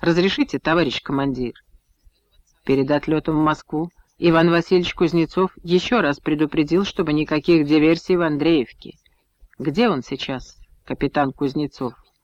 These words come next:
Судя по тому, что в отряде не расставался с немецким словарём, снова к фашистам в тыл отправится. А по-немецки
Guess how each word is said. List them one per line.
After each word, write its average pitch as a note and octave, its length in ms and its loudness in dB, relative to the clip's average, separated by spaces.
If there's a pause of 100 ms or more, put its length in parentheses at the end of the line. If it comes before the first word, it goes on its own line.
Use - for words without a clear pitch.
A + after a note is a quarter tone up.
(280)
Судя F#3 320 4
по F3+ 120 0
тому, F3+ 280 2
что - 180 0
в E3+ 40 2
отряде F3 420 2
не E3+ 120 4
расставался E3 640 -2
с - 100 -8
немецким E3 500 -2
словарём, D#3 580 0 (280)
снова F3+ 440 4
к - 100 -14
фашистам E3+ 680 -2
в - 100 -18
тыл F#3+ 380 0
отправится. C#3 960 -6 (580)
А D#3 140 -4
по-немецки G#3 840 0